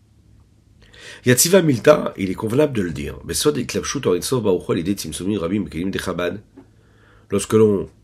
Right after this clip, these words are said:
découvre les secrets qui concernent justement cette base-là, qu'est la lumière de l'infini du Saint béni soit-il qui va s'habiller à travers les différentes Tzimtzumim, ces différentes étapes-là,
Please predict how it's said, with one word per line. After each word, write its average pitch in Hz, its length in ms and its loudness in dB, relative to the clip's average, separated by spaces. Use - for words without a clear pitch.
découvre 101 540 -2
les 80 100 -2
secrets - 560 -6
qui - 120 -18
concernent 107 680 -4
justement 135 680 -4
cette - 260 -10
base-là, 82 580 -6
qu'est 135 340 2
la 90 100 -6
lumière 123 320 4
de 135 60 6
l'infini 123 500 0
du 98 180 -2
Saint 113 160 0
béni 113 120 2
soit-il 113 380 -4
qui - 120 -6
va 85 120 -4
s'habiller 113 480 0
à 82 80 -2
travers 110 340 -2
les 85 100 -4
différentes 107 440 -4
Tzimtzumim, 113 580 -4
ces - 160 -12
différentes 98 640 -6
étapes-là, 101 640 -6